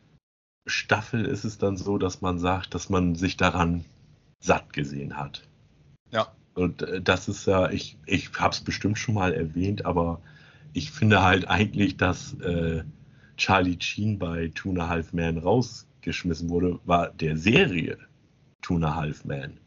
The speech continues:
Speaker 1: d-, das Beste, was für sie passieren konnte,
Speaker 2: <laughs>
Speaker 1: weil sie dadurch nicht mehr so vorhersehbar war.
Speaker 2: Mhm.
Speaker 1: Nun gibt's natürlich dann viele, die sagen, das war so scheiße mit Ashton Kutcher oder so. Aber ich fand, dadurch hat die Serie noch mal wieder völlig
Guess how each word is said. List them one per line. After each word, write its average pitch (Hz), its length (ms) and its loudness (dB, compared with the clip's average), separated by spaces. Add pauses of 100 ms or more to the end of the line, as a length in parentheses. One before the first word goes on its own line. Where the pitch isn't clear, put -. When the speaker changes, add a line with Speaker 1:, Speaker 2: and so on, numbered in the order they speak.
(160)
Speaker 1:
d-, - 160 -10
das 90 180 0
Beste, 90 360 0
was 82 140 -2
für - 140 -8
sie 85 140 -4
passieren 78 500 -4
konnte, - 260 -4
Speaker 2:
<laughs> - 20 -6
Speaker 1:
weil 78 180 -2
sie 82 100 -4
dadurch 92 420 4
nicht 87 160 -6
mehr 90 100 -2
so 85 100 -6
vorhersehbar 85 840 -2
war. - 220 -14 (360)
Speaker 2:
Mhm. 92 260 -6
Speaker 1:
Nun 90 80 0
gibt's - 240 -2
natürlich 95 400 4
dann 80 180 2
viele, 90 320 0
die 80 100 -4
sagen, 78 360 -2
das - 300 -6
war 87 180 2
so 98 200 2
scheiße 98 540 2
mit 101 240 0
Ashton 98 440 -4
Kutcher 92 460 0
oder 87 300 2
so. 85 200 -2 (380)
Aber 113 180 4
ich 135 140 6
fand, 135 440 6 (340)
dadurch 113 320 6
hat 131 160 0
die 117 120 4
Serie 117 420 2
noch 107 160 2
mal 104 180 4
wieder 101 380 4 (640)
völlig 160 800 2